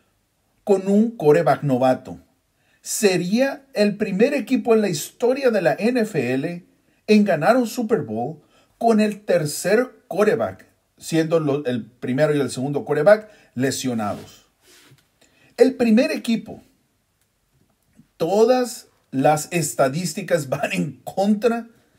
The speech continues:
de que los cuarenta y nueve vayan a ganar el Super Bowl este año.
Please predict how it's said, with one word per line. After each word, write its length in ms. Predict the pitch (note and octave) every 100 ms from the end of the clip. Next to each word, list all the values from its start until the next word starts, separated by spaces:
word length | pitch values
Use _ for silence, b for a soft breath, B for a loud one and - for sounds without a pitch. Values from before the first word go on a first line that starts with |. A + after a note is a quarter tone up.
| b b b b b b
de 160 | E3 A3
que 100 | A3+
los 160 | G#3
cuarenta 360 | G#3 F#3 E3 E3+
y 20 |
nueve 260 | D#3 F3 D#3+
vayan 340 | D#3 F3+ F#3
a 40 | E3
ganar 260 | B2 B2+
el 80 | C3+
Super 300 | - B2 B2
Bowl 220 | A2+ A#2
este 240 | G#2+ - G#2+
año. 320 | F#2+ E2